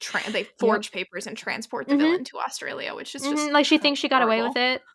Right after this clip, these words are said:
Speaker 2: and then, like, they, like, poison her, <laughs> like, with, like, bad food, and so she's
Speaker 1: Beverly,
Speaker 2: just, like
Speaker 1: from what I have read,
Speaker 2: <laughs>
Speaker 1: she really does get rid of her
Speaker 2: Lo-
Speaker 1: villains.
Speaker 2: She, oh my god, yeah. There have been a few
Speaker 1: They're
Speaker 2: where they just
Speaker 1: either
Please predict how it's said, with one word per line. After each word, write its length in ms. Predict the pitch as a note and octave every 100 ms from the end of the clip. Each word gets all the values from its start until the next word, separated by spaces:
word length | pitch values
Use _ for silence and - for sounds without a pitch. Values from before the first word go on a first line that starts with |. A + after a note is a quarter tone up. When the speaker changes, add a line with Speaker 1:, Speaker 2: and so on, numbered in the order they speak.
| _ _ -
Speaker 2:
and 180 | A3+ A3
then, 160 | A3
like, 220 | A3 G#3+ -
they, 80 | A3
like, 180 | A3 -
poison 300 | G3+ G#3 A3+
her, 180 | A#3+ D4 - - -
<laughs> 360 | _ _ _ -
like, 200 | B3+ A3
with, 140 | B3
like, 180 | B3+ A3
bad 260 | G3+ G#3+ -
food, 420 | G3 G3+ G#3 G#3 - -
and 140 | - A#3
so 80 | B3
she's 220 | A#3+ A#3+
Speaker 1:
Beverly, 140 | C4
Speaker 2:
just, 100 | C#5+ F#4
like 300 | A#3 A3 -
Speaker 1:
from 240 | - D#4 C#4+
what 120 | D4
I 100 | D4+
have 180 | C4+ A3+
read, 240 | A3 G#3+
Speaker 2:
<laughs> 80 | -
Speaker 1:
she 100 | C#4
really 260 | B3+ D4+ B3
does 240 | G#3+ G#3
get 180 | G#3 F3+
rid 120 | F3+
of 100 | G3
her 120 | A3
Speaker 2:
Lo- 140 | A3+ A3+
Speaker 1:
villains. 480 | G#3 A#3+ B3 - _ _ -
Speaker 2:
She, 320 | D#4+ A3 _ - -
oh 140 | B3
my 160 | B3 F#3
god, 280 | F#3+ G#3
yeah. 280 | E3+ D#3+ E3+ _ _
There 140 | A#3+ D4+
have 80 | E4+
been 120 | D#4+
a 40 |
few 100 | C4
Speaker 1:
They're 160 | E4+ -
Speaker 2:
where 120 | B3
they 100 | G3
just 120 | G#3
Speaker 1:
either 440 | C4 C#4 C#4+ A#3+